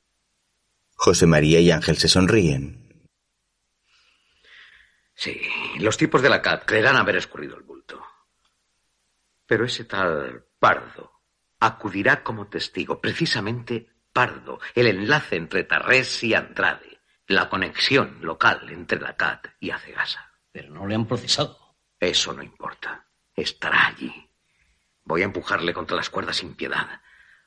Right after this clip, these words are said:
Speaker 2: Voy a descubrir las conexiones, a fijar las culpabilidades. ¿Me comprenden? Entonces Tarrés se verá atrapado y por él envolveremos a los demás.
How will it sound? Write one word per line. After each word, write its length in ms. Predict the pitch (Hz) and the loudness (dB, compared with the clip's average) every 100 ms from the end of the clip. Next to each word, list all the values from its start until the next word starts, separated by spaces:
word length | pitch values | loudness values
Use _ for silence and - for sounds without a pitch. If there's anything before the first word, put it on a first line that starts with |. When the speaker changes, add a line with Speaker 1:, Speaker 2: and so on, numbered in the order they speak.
| _ _ _ _ | _ _ _ _
Speaker 2:
Voy 220 | 90 98 110 | -2 2 2
a 60 | |
descubrir 520 | 92 - - 90 117 | 2 -2 -4 0 0
las 220 | 104 98 - | 0 -2 -4
conexiones, 800 | 80 - - - 76 - - - - | -6 -4 -2 -2 -4 -10 -12 -10 -10
a 100 | 95 | -6
fijar 380 | - - - 120 | -4 0 2 2
las 160 | 120 | 0
culpabilidades. 800 | - 120 113 101 98 101 95 - - | 2 0 0 -2 0 0 -2 -6 -10
¿Me 160 | - 87 | -12 -8
comprenden? 640 | - - 101 - 78 69 - _ _ _ _ _ _ | -8 -6 -8 -8 -10 -12 -16 _ _ _ _ _ _
Entonces 720 | 85 78 - 120 - 82 - | -8 -4 0 0 -2 -4 -4
Tarrés 400 | - 92 123 104 | -4 0 2 4
se 280 | - - 98 | 2 2 -2
verá 360 | - - 131 123 | -4 2 2 2
atrapado 640 | 123 - - - - 90 | -2 -6 -2 0 0 0
y 120 | 98 | -12
por 240 | - - 131 | -12 -4 -2
él 260 | 104 80 - - | 0 -4 -10 -6
envolveremos 800 | 120 98 85 - 147 135 87 - | -4 -2 -4 -4 -4 -4 -6 -8
a 20 | |
los 160 | - | -12
demás. 480 | - - - - - | -10 -6 -4 -6 -8